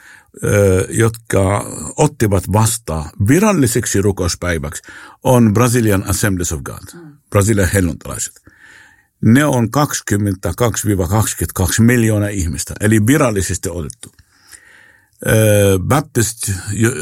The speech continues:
Speaker 1: United Baptist Uni-, ö, tota, o-, of Latin America. Ne on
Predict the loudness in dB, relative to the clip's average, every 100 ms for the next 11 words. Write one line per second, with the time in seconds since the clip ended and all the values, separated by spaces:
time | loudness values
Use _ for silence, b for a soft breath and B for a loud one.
0 | 0 2 0 -4 -8 -2 2 4 2 0
1 | 0 0 -2 -4 -8 -2 0 0 -2 -4
2 | -4 -4 -4 -6 -2 -4 -4 -2 -2 -2
3 | -8 -4 -4 -4 -2 0 0 0 -4 -8
4 | -12 -16 _ _ _ _ b b b b
5 | b b b b -2 0